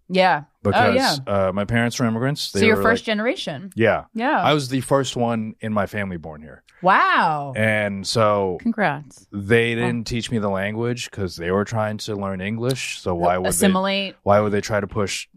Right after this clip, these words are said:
Speaker 2: uh, like, Tagalog on me?
Speaker 3: Yeah.
Speaker 1: Damn.
Speaker 2: You know, and, um, I didn't, I don't know much about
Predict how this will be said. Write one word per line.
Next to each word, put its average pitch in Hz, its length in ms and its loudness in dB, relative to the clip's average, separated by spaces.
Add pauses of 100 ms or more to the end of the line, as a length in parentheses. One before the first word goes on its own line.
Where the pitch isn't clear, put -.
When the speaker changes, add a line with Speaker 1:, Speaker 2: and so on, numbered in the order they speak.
(140)
Speaker 2:
uh, 90 460 0
like, 87 220 -6
Tagalog 95 500 -2
on 87 220 -6
me? 90 360 -6
Speaker 3:
Yeah. 170 200 0
Speaker 1:
Damn. 156 340 2
Speaker 2:
You 120 60 6
know, 123 320 2
and, 101 340 -2
um, 87 560 -4
I 95 80 0
didn't, 107 220 0 (120)
I 101 120 0
don't 104 280 -2
know 110 140 0
much 107 220 -2
about 95 440 -2